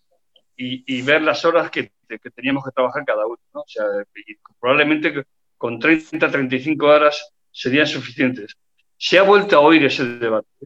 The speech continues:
Se ha vuelto a oír. Pero yo creo que lo hemos dejado ahí aparcado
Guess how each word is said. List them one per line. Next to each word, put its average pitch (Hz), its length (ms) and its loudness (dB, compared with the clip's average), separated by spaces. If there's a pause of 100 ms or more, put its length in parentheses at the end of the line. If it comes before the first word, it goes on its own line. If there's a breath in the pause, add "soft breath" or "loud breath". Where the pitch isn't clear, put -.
Se - 180 -4
ha 143 40 4
vuelto 147 260 0
a 117 40 2
oír. 110 160 -8 (480)
Pero 131 220 4
yo 151 140 4
creo 196 200 6
que 165 100 2
lo 160 80 4
hemos 170 220 2
dejado 151 380 0
ahí 151 120 2
aparcado 143 580 0